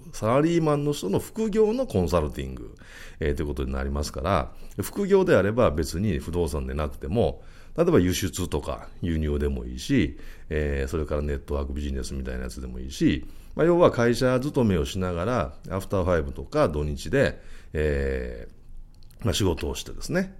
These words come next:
えー、そこそこ、えー、お金を稼げるという、まあ、ものであれば、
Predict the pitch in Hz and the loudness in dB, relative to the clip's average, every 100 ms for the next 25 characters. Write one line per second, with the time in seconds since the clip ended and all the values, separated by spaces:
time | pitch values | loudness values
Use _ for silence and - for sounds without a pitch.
0 | - 71 69 67 64 - 60 - - - | -4 -4 -2 -6 -6 -10 -10 -10 -12 -16
1 | - - 67 64 60 57 55 - - - | -14 -8 -6 -6 -8 -12 -14 -14 -12 -8
2 | - - 80 151 107 - 67 57 - - | -6 0 2 4 2 -2 -6 -10 -14 -14
3 | - - 180 170 151 131 90 69 76 87 | -8 4 8 10 10 8 6 4 0 0
4 | 73 73 69 78 143 101 - | 0 -4 -4 -2 2 0 -2